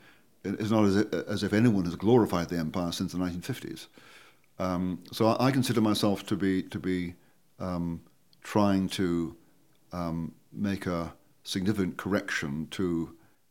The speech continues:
an extreme account of, of empire, which may only be, um, promoted by, uh, a minority of historians,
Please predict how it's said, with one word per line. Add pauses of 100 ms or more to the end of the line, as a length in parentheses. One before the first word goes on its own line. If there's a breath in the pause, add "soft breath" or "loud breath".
(640)
an
extreme
account
of,
of
empire,
which (440 loud breath)
may (180)
only
be,
um, (260)
promoted
by, (320)
uh, (800)
a
minority
of
historians,